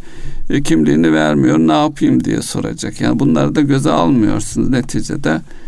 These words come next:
verip geçiyorsunuz. Ama bu, belki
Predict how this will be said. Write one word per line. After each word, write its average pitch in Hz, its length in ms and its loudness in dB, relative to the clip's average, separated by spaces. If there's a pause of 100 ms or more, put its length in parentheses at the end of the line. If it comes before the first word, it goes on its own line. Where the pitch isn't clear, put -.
(240)
verip 131 420 0
geçiyorsunuz. - 920 -2 (180)
Ama 131 380 0 (100)
bu, - 360 -2
belki 135 440 0